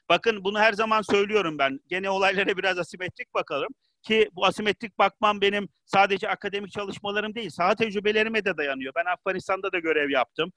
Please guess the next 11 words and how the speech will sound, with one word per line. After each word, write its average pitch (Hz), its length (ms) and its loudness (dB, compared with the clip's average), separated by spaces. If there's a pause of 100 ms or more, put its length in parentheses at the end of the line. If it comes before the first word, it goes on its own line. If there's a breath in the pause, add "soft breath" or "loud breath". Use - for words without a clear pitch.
(220)
Kuzey 170 300 -2
Irak'ta 208 320 2
görev 156 300 0
yaptım, 135 460 -2 (200)
çeşitli 185 420 -8
çatışma 208 400 0
alanlarında 202 520 2
görev 170 320 2
yaptım. 139 440 0 (340)
Asker 247 680 0
kullanmak, 165 640 -4